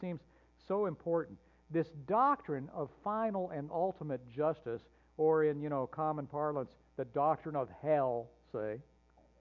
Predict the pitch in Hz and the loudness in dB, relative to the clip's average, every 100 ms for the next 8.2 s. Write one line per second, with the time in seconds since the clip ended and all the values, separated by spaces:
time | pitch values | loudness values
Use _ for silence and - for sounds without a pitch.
0 | _ _ _ - 170 165 - - _ _ | _ _ _ -2 2 2 0 -20 _ _
1 | _ _ _ - 196 196 - 170 190 277 | _ _ _ 4 4 4 2 6 8 6
2 | 320 277 - - _ _ _ _ - - | 2 -2 -8 -20 _ _ _ _ -20 -4
3 | 175 190 285 - 170 139 135 170 233 - | 2 4 2 0 -2 0 0 -2 -6 -16
4 | _ _ _ _ - 156 135 131 143 190 | _ _ _ _ -2 0 2 2 4 2
5 | 202 254 247 - - 147 170 180 220 240 | 2 -2 -2 -8 -6 -2 -2 -2 -4 -6
6 | 233 _ _ - 143 175 202 202 - 143 | -8 _ _ -8 -4 -4 -2 -4 -4 0
7 | 135 139 180 196 214 - - 302 247 123 | 2 2 0 -2 -4 -6 -4 -2 -2 -4
8 | 101 - | -10 -14